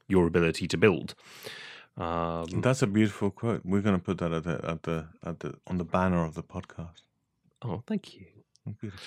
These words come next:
Speaker 1: Um, unfortunately, the I P belongs to the company I currently work for. So
Speaker 2: Right. Okay.
Speaker 1: <laughs> no,
Speaker 2: Fine.
Speaker 1: it doesn't.
Speaker 2: <laughs>
Speaker 1: Um,
Speaker 2: Yeah.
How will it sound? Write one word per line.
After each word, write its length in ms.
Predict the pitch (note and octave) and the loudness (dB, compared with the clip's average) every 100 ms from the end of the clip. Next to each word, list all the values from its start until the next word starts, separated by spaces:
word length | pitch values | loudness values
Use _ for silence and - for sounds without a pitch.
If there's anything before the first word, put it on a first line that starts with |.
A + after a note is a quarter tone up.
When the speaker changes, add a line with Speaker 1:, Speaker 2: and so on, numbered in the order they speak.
| - - - | -16 -16 -10
Speaker 1:
Um, 640 | G2 F#2+ F#2+ F#2+ F#2+ G2 - | -6 -4 -2 -2 -4 -4 0
unfortunately, 520 | A2 - D#3 B2+ G#2 | 2 6 6 6 4
the 180 | G2+ G#2+ | 6 6
I 100 | A2 | 6
P 200 | - B2 | 6 6
belongs 420 | G2+ G2 F#2+ - | 8 6 6 2
to 80 | - | -2
the 100 | - | -2
company 340 | - F2+ F2 | 0 0 2
I 80 | E2+ | 0
currently 300 | - E2+ D#2+ | 2 2 2
work 260 | E2+ F2 D#2 | 2 2 2
for. 260 | - D#2+ | 0 0
So 180 | - G2+ - A2+ | 2 4 4 6
Speaker 2:
Right. 340 | A2+ F#2 E2+ - - - | 6 6 2 -4 -16 -10
Okay. 240 | F2+ E2 D2 | -6 -4 2
Speaker 1:
<laughs> 40 | |
no, 140 | F2+ D#2+ | 4 4
Speaker 2:
Fine. 140 | E2 - - - | 0 -6 -6 -6
Speaker 1:
it 120 | D#2+ | -4
doesn't. 220 | E2 - - - - | -6 -8 -16 -14 -12
Speaker 2:
<laughs> 280 | - - - | -12 -4 6
Speaker 1:
Um, 320 | G#2 G2+ G#2+ | 10 10 8
Speaker 2:
Yeah. 140 | G#2+ | 6